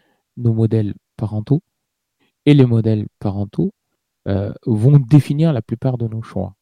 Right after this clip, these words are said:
d'accord ? Euh, nos, nos, tout, hein, notre relation, notre,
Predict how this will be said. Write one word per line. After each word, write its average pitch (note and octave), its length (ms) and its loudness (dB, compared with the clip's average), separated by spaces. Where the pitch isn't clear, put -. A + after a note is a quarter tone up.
d'accord ? A#2 300 -10
Euh, G1+ 120 -8
nos, G2 240 -10
nos, G2 320 -14
tout, C3 220 2
hein, G#2 180 -4
notre - 300 -10
relation, F2 560 -8
notre, F2+ 420 -8